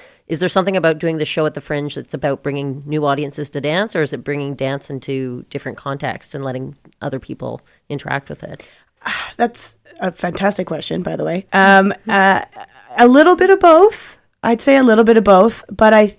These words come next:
Speaker 2: I really believe, I worked for the Fringe Festival. I was on staff for four years, uh, and I did three shows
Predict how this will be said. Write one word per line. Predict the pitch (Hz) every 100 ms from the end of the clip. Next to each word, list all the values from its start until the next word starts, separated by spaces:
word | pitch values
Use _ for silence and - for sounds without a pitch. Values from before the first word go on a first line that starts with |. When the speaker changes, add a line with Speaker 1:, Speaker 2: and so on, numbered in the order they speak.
| -
Speaker 2:
I |
really | 208 190 196 254 269 262 262 254
believe, | 208 - 220 214
I | 208 226
worked | 226 226
for | -
the | 208
Fringe | 196 196 185
Festival. | 185 - 190
I | 180
was | 175
on | 180 180
staff | - 175 185
for | -
four | - - 135
years, | 139 87 - - - - - - -
uh, | 170 175 -
and | 180
I | 175
did | 180 180 175
three | - 185
shows | 180 - 175 175 175 -